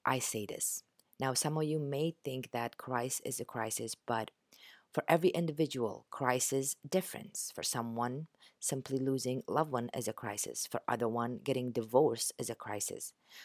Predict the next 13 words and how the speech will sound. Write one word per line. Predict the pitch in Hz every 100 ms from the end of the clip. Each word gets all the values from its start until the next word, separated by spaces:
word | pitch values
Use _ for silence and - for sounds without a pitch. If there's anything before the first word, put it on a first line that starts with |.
| -
For | - 139
me, | 170 190 143 151 - _ - - _
um, | 135 135 131
going | 117 151 156 160
through | 165 143
a |
lot | 147 143
of | 139 -
pain | 151 147 -
and | 143
suffering, | - 135 131 131 127 -
living | 131 135 135 123 -
with | 123 135 135